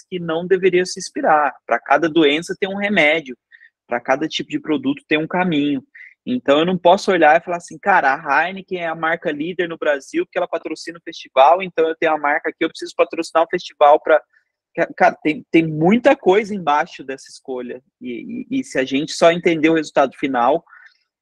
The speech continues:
é muito provável que pra gente não faça, não faça muito sentido, né? É, voltando pro que você trouxe, né, pro, pro, pro contexto ali da, da R D no começo, né, em que o inbound marketing ele era,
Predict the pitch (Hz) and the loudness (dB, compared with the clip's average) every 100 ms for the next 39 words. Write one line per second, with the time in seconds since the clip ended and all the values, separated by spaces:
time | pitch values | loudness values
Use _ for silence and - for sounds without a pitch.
0 | - 123 95 131 143 160 - 165 147 135 | 0 2 0 -2 -4 -6 -2 -2 2 2
1 | 135 131 139 139 135 131 139 139 139 135 | 0 -10 -6 -6 -6 -8 -6 -8 -2 2
2 | 127 - 147 135 123 131 127 135 135 135 | 2 0 0 0 0 -4 -6 -6 -6 -6
3 | 131 131 - 151 - 123 113 _ _ 123 | -6 -8 -10 -10 -4 -2 -4 _ _ -8
4 | 120 _ _ _ - _ _ _ - 123 | -8 _ _ _ -20 _ _ _ 4 6
5 | 120 90 127 175 185 170 185 226 160 - | 6 6 4 4 6 4 2 0 -4 -6
6 | 147 139 139 - 143 _ 143 147 175 - | -12 -10 -10 -8 -12 _ -4 -2 -2 -6
7 | 123 120 131 120 127 107 - 110 _ - | -12 -8 -8 -10 -14 -14 -14 -16 _ -16
8 | - 123 123 135 127 - 123 120 120 123 | -10 -6 -2 0 0 0 0 2 4 6
9 | 117 113 120 123 135 - 131 170 143 _ | 6 4 4 4 2 -2 2 2 0 _
10 | _ 127 - 123 123 143 165 - 120 123 | _ -14 -4 -4 -2 -4 -4 -8 -16 -12
11 | 123 127 127 120 120 117 123 123 117 - | -10 -10 -10 -10 -2 -2 -2 -4 -4 -4
12 | 117 120 117 120 | -4 -2 -2 -2